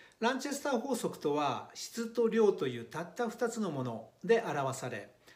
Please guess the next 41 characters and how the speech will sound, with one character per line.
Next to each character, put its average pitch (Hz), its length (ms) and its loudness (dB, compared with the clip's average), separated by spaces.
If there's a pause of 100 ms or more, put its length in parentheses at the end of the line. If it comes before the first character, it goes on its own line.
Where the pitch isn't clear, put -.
そ - 160 -2
れ 165 120 6
が 156 120 2
第 151 300 2
一 175 180 -8
法 165 180 0
則、 123 300 -6
第 147 220 -4
二 220 100 0
法 185 180 0
則 160 280 -6
と - 120 -14
い 117 160 -8
う 113 40 -12
た 160 160 -10
っ 214 120 -14
た 254 120 -4
二 247 180 -4
つ 247 120 -8
の 247 120 -2
法 165 200 -2
則 127 480 -6
で 160 220 0
表 139 300 -2
さ 135 120 -4
れ 123 120 -4
る 107 220 -10
と 202 40 -4
い 233 100 -2
う 233 40 -10
と 247 100 -2
こ 254 100 -6
ろ 262 80 2
に 214 80 -2
特 127 200 -6
徴 120 140 -8
が 110 80 -10
あ - 20 -12
り 107 80 -14
ま 98 100 -18
す。 - 240 -18